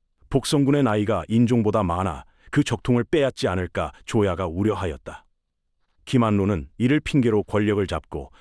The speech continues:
자신에게 붙지 않은 사대부들을 제거하였다. 궁인들이 서로 호응하여 박 씨를 모함하였고 결국 모자가 죽고 홍녀도 죽었으며 감해장되었다.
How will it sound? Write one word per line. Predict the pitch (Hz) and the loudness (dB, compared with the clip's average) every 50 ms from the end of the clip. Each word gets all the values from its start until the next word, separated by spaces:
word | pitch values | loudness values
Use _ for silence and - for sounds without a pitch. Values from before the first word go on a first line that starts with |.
| - - | -20 -14
자신에게 | - - 117 113 - 135 127 117 131 | -8 -6 -4 0 2 2 2 2 0
붙지 | 120 123 107 - - 113 | 0 -2 -2 -2 -2 -2
않은 | 90 90 82 73 69 - _ _ - | 0 -2 -2 -4 -8 -12 _ _ -14
사대부들을 | - - - 127 123 127 117 98 104 90 87 87 80 | -10 -4 -2 -2 0 0 0 0 -2 -2 -4 -6 -6
제거하였다. | - - - 95 92 107 95 82 78 71 67 - - - - - _ _ _ _ _ _ _ _ _ _ _ _ _ - | -8 -6 -6 -2 -2 -2 -2 -2 -6 -10 -12 -14 -16 -16 -16 -18 _ _ _ _ _ _ _ _ _ _ _ _ _ -4
궁인들이 | - 131 135 143 147 147 127 135 135 131 123 | 0 4 4 6 6 4 4 2 2 0 -2
서로 | - - - 160 156 | -2 -2 0 0 0
호응하여 | 127 - - 156 143 139 127 104 104 90 80 73 - - - - | 0 0 0 0 2 2 2 0 -2 -4 -4 -6 -8 -12 -12 -8
박 | - 123 113 | -6 -6 -4
씨를 | - - 139 120 113 | -2 -2 0 0 2
모함하였고 | 98 95 101 104 120 117 107 95 92 80 71 - - - 64 62 - - - _ _ - - - | 2 2 2 2 2 0 0 -2 -4 -6 -6 -8 -12 -14 -16 -16 -18 -20 -20 _ _ -20 -10 -4
결국 | - 113 107 98 101 85 - | -2 0 0 0 -2 -4 -4
모자가 | - 98 110 123 127 131 113 117 113 | -2 0 0 2 2 0 0 -2 -4
죽고 | - - 101 - _ - 73 65 62 - - - _ _ _ _ - - | -4 -8 -12 -14 _ -14 -12 -12 -12 -14 -18 -20 _ _ _ _ -4 0
홍녀도 | 190 180 160 147 147 135 127 127 | 2 2 4 4 4 2 2 0
죽었으며 | 110 - 95 101 90 - - - 76 65 62 - - - | -2 -2 -2 -2 -2 -2 -4 -6 -8 -8 -10 -14 -12 -6
감해장되었다. | - 110 107 107 104 95 85 82 76 85 76 69 - - - - - - | -2 0 0 2 2 0 -2 -2 -4 -6 -6 -8 -10 -14 -16 -18 -18 -20